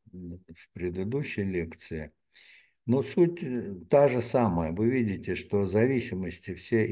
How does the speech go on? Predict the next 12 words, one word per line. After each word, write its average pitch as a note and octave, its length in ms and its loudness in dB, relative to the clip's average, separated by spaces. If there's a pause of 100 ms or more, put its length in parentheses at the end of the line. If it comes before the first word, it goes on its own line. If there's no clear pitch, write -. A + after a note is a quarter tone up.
имеют G2 460 -2
похожий F#2+ 520 -4
вид, F2 320 -6
так F2+ 220 -4
же, E2+ 140 -8
как F2 300 -10
оно F#2 280 -6
и F2+ 60 -8
было. C3+ 420 0 (480)
И, G#2 540 0 (320)
э, F#2 240 -8 (460)
э, - 160 -16